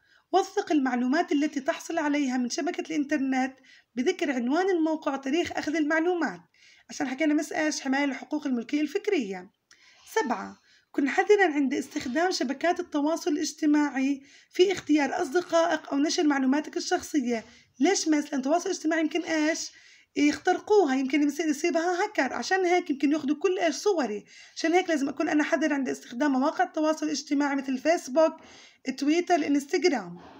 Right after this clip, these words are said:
خلينا مس نحل أسئلة الدرس. السؤال الأول، ضع إشارة صح أمام العبارة الصحيحة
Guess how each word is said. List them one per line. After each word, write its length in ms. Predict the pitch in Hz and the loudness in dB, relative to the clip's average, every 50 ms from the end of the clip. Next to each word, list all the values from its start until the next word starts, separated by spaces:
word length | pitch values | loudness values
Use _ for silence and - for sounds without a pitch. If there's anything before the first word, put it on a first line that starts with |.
| - - _ _ _ _ _ _ _ _ _ _ _ _ _ _ _ _ _ _ _ - | -20 -20 _ _ _ _ _ _ _ _ _ _ _ _ _ _ _ _ _ _ _ -8
خلينا 340 | - 294 311 392 415 427 381 | -2 2 4 4 4 6 4
مس 180 | 349 349 - | 4 4 4
نحل 280 | 339 302 - - 339 311 | 0 0 2 2 0 0
أسئلة 340 | - 320 - 330 302 254 - | 0 -4 -4 -2 -2 2 0
الدرس. 640 | 269 202 196 233 247 285 359 403 427 - - - _ _ _ _ _ _ _ _ _ _ _ - | 0 0 2 2 6 6 6 4 2 -4 -16 -20 _ _ _ _ _ _ _ _ _ _ _ -2
السؤال 460 | 285 269 - - 302 285 277 277 277 | -2 -2 0 -2 0 2 2 2 2
الأول، 500 | 277 262 - - 254 240 233 269 330 392 440 480 - - - _ _ _ _ - 247 | 2 2 2 2 2 2 4 4 4 4 2 0 -6 -16 -20 _ _ _ _ 0 2
ضع 80 | 403 427 415 - | 2 2 2 -2
إشارة 400 | 320 - - 320 320 320 320 311 | -4 -4 -2 -2 -2 -2 -2 -4
صح 380 | - - 302 302 294 - - - | -6 -4 -4 -4 -4 -4 -4 -2
أمام 280 | 254 262 302 349 370 | 0 2 2 2 0
العبارة 400 | 392 349 285 277 233 302 311 330 | 0 -2 -2 -2 -2 0 0 0
الصحيحة 760 | 311 - - - 294 - - 269 277 254 - 262 254 262 262 | -2 -4 -4 -4 -4 -2 -2 -2 -4 -4 -4 -4 -6 -6 -8